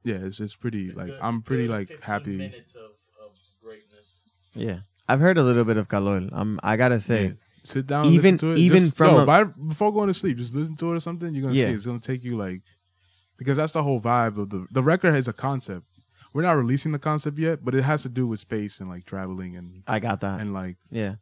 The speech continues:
Speaker 1: y-, it's pretty obvious with the ambience of the record. Like, you'll be like, "Oh, cool, that's what they're trying to do."
Speaker 2: Um, astronaut logo.
Speaker 1: Um, that was our friend Susan. Shout out to Susan.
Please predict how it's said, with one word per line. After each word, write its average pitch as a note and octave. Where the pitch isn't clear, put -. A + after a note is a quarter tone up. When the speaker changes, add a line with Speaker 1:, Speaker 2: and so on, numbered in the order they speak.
Speaker 1:
y-, A2
it's F#2+
pretty E3+
obvious G#2+
with G#2+
the F2+
ambience G2
of F#2+
the F#2+
record. F#2+
Like, F#2
you'll G2
be G2
like, F#2
"Oh, B2
cool, A2
that's F#2
what G2
they're G2+
trying G2+
to F#2+
do." F#2+
Speaker 2:
Um, E3+
astronaut C#3+
logo. C3+
Speaker 1:
Um, A2
that B2+
was D#3+
our C#3
friend B2
Susan. G2+
Shout A2+
out A#2
to -
Susan. F2